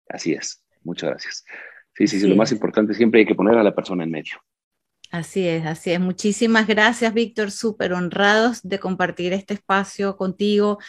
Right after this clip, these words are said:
Speaker 2: Muchas felicidades por ese. ¿Es nieto
Speaker 1: Gracias.
Speaker 2: o nieta?
Speaker 1: Es nieta, es nieta.
Speaker 2: Ay, sí, muchísimas felicidades, porque ahí va a estar, bueno, es un ángel con
Speaker 1: No.
Speaker 2: ustedes, de verdad que
Speaker 1: Ha hecho,
Speaker 2: emoción.
Speaker 1: ha hecho, ha, ha,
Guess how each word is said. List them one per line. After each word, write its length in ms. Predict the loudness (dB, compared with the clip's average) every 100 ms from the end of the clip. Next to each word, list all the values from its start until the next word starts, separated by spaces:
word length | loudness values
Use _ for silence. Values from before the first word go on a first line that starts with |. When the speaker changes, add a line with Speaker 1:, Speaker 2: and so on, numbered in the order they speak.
| -20 -20 -20 _
Speaker 2:
Muchas 420 | 4 4 4 2
felicidades 960 | 2 -2 0 2 4 4 2 0 -4 _
por 180 | 0 2
ese. 240 | 2 0 -2
¿Es 120 | 0
nieto 260 | 2 0
Speaker 1:
Gracias. 240 | -2 -2 0
Speaker 2:
o 20 |
nieta? 500 | 2 2 0 -2 -4 -10 -20 _ _ 0
Speaker 1:
Es 140 | 4
nieta, 320 | 4 4 -2
es 400 | -10 _ _ -2
nieta. 100 | 2 2 2 4 6
Speaker 2:
Ay, 340 | 4 4 0
sí, 280 | -2 -2 -2
muchísimas 760 | 0 -2 -2 -4 -2 -4 -4 -2
felicidades, 840 | 0 0 0 0 2 2 0 -4
porque 520 | -6 -6 -2 0 0 0
ahí 540 | 0 0 -2 -2 -4
va 140 | -2 -2
a 20 |
estar, 600 | -2 0 2 0 -2 -10 _ _
bueno, 320 | -4 -4 -4 -10 -20 -20 -20 -20 _ -2
es 100 | 2
un 160 | 4
ángel 320 | 4 2 0
con 160 | 0 -2
Speaker 1:
No. 60 | -4
Speaker 2:
ustedes, 500 | -2 -2 0 -2 -4
de 100 | -4
verdad 320 | -4 -2 -2
que 100 | 2
Speaker 1:
Ha 100 | 4
hecho, 200 | 4 4
Speaker 2:
emoción. 160 | 2 2
Speaker 1:
ha 20 |
hecho, 240 | 2 2 0
ha, 140 | -4 -6 _ _
ha, 60 | _